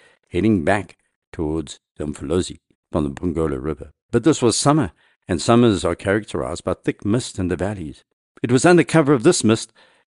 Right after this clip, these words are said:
that the warriors managed to avoid the Boers, hiding in the kloofs and the caves and inside the dense riverine bush. A small group of men and women were caught in one of these caves. The men were killed,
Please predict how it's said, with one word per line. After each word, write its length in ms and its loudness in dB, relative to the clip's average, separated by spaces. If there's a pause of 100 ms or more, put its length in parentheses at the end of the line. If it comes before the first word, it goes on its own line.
that 120 -4
the 80 -2
warriors 420 2
managed 440 0
to 120 -2
avoid 280 -2
the 80 -10
Boers, 400 -2 (300)
hiding 300 0
in 80 0
the 80 -4
kloofs 480 -6
and 100 -10
the 80 -12
caves 480 -6
and 140 -20 (300)
inside 440 0
the 80 -8
dense 420 -4
riverine 540 -6
bush. 400 -14 (560)
A 60 -6
small 320 6
group 200 4
of 100 0
men 220 6
and 140 2
women 280 4
were 120 2
caught 260 2
in 120 2
one 120 4
of 60 0
these 220 -6
caves. 420 -6
The 80 -10
men 240 2
were 80 -4
killed, 420 0